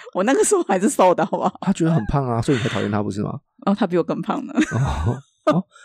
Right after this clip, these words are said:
Speaker 2: 诶，他怎么比我瘦了一点点？
Speaker 1: <laughs> 屁啦，不是什么，何止是一点点啊。
Speaker 2: 哦。
Speaker 1: 没有，我，我觉得是这样，就是说，我那时候是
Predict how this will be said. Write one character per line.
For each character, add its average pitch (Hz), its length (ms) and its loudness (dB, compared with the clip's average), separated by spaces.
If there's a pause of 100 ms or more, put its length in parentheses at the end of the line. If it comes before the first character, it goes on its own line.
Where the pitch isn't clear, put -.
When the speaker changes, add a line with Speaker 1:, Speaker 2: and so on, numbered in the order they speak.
(160)
Speaker 2:
诶， 220 80 4 (220)
他 277 100 -2
怎 185 120 0
么 156 260 0
比 - 80 -2
我 208 100 2
瘦 190 240 0
了 202 60 2
一 - 20 2
点 156 160 -2
点？ 160 160 -2 (140)
Speaker 1:
<laughs> 311 160 -2
屁 247 260 2
啦， 233 220 2
不 208 140 2
是 277 80 -2
什 254 40 0
么， 226 80 -4 (200)
何 - 120 2
止 269 140 2
是 262 100 0
一 240 60 4
点 190 160 2
点 196 240 2
啊。 - 20 4 (280)
Speaker 2:
哦。 107 100 -2 (160)
Speaker 1:
没 302 60 4
有， 311 60 2 (260)
我， 202 120 4
我 196 140 2
觉 262 100 0
得 269 80 6
是 226 80 2
这 208 60 0
样， 196 100 0
就 196 80 2
是 220 140 4
说， 208 240 0 (260)
我 190 80 2
那 285 140 4
时 294 60 4
候 220 100 4
是 233 180 2